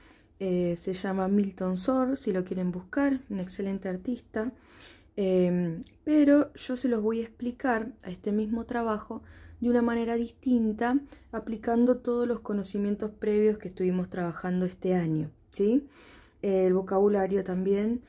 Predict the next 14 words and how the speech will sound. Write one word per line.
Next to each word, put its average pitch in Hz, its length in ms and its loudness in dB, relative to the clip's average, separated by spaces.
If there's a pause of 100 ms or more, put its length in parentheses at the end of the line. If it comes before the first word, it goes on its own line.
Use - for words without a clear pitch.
(280)
y, 233 420 -2
em, 180 1000 0
vamos 190 340 -2
a 190 40 2
ver 190 120 2
el 185 140 0
tema 175 220 -2
de 170 80 -2
los 185 140 -2
movimientos, 214 760 4
luces, 196 520 -2
sombras 175 640 -2 (320)
y 180 160 2
demás. 156 400 -4